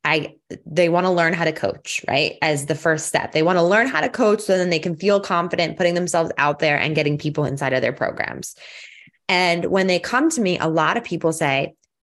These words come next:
"I have no desire to show up on social media. I have no desire to put myself out there in that way." And it scares me because I feel like if I don't do that, then I won't be able to have a coaching business. I have a good friend who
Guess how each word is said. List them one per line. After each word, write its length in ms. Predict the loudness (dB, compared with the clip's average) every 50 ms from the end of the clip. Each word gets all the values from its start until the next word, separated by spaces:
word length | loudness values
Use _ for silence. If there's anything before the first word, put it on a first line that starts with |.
| _ -4
"I 540 | -2 0 2 2 2 2 2 0 0 -2 -4 -8 -20 _ _ _ _ _ _ _ _ -2
have 140 | 0 0 2
no 380 | 2 0 0 2 4 4 4
desire 400 | 4 4 2 2 2 2 2 0
to 60 | 0
show 160 | -2 -2 -2 -2
up 100 | -2 -2
on 140 | -4 -4
social 280 | -4 -4 -4 -4 -6 -6
media. 440 | -6 -6 -6 -6 -4 -4 -4 -6 -4 -2
I 80 | 0 0
have 180 | 2 2 0
no 380 | 0 0 2 2 4 6 6 6
desire 340 | 6 4 4 4 4 4 2
to 80 | 2
put 160 | 0 -2 -2
myself 320 | -2 -2 -2 0 0 0 0
out 220 | 0 0 0 0
there 160 | 0 0 0
in 160 | 0 -2 -2 -2
that 200 | -2 -2 -2 -2
way." 360 | -2 -2 -2 -4 -6 -10 _ _ -20 -20 -20 -20 _ _ _ _
And 420 | -2 0 0 0 0 0 -2 -4 -6 -4 -2
it 140 | -2 -2 -2
scares 500 | -2 -2 0 2 4 4 4 4 4 2
me 160 | 2 0 0
because 280 | 0 0 -2 0 0
I 120 | 0 0 0
feel 280 | 0 2 2 4 4
like 240 | 4 4 2 2 0
if 120 | 0 0 0
I 120 | 0 2
don't 340 | 2 2 2 2 0 -2 -4
do 180 | -2 0 2
that, 340 | 2 4 2 2 0 0 0
then 260 | 0 2 2 2 2
I 140 | 2 2 2
won't 220 | 2 2 0 0 0
be 200 | 0 0 2 2
able 340 | 2 2 2 0 0 -2
to 240 | -2 -2 0 0 0
have 240 | 0 -2 -2 -2 -2
a 40 | -2
coaching 360 | 0 -2 -2 -2 -2 -6 -4
business. 320 | -4 -4 -4 -4 -6 -6 -4 0
I 80 | 0 2
have 120 | 2 2
a 60 | 2
good 240 | 2 4 2 2 0
friend 400 | -2 0 2 2 2 2 0 0
who 360 | 2 2 4 4 4 2 0